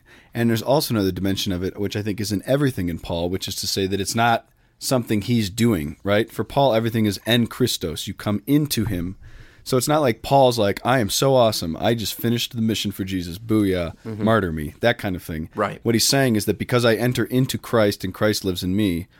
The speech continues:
Speaker 1: this has been accomplished in me because Christ has the definitively reconciled the world to the Father, and I share in that in some way.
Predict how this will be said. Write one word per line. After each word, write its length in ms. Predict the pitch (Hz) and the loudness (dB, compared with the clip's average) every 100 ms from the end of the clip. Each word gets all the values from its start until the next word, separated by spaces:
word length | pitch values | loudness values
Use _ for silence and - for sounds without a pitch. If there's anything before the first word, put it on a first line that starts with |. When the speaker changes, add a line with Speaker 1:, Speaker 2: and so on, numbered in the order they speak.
| _ _ | _ _
Speaker 1:
this 180 | 110 110 | -2 0
has 120 | 107 | 0
been 140 | 101 98 | 0 -2
accomplished 560 | - 107 92 90 - | 0 -2 0 -2 -4
in 220 | - 104 87 | -2 -2 -2
me 200 | 80 - | -4 -8
because 240 | 104 104 - | -4 -4 -2
Christ 500 | - 117 110 - - _ _ - | 0 2 2 0 -8 _ _ -4
has 320 | 113 113 98 | 0 0 0
the 100 | 104 | -6
definitively 880 | 90 95 - 147 143 113 92 95 92 - | -6 -8 -4 0 2 2 2 0 0 0
reconciled 500 | 107 - 95 95 87 | -2 -2 -4 -2 -2
the 60 | |
world 220 | 85 85 - | -2 -4 -6
to 60 | |
the 80 | - | -8
Father, 460 | - 95 76 71 - _ - _ - | -2 -2 -2 -6 -12 _ -20 _ -4
and 140 | 101 | 0
I 80 | 104 | 2
share 320 | - 131 123 | 2 2 2
in 100 | 104 | 2
that 240 | 95 85 - _ _ _ _ _ _ - - | -2 -6 -10 _ _ _ _ _ _ -12 -6
in 140 | 92 | -4
some 160 | 95 85 | -4 -6
way. 160 | 71 | -8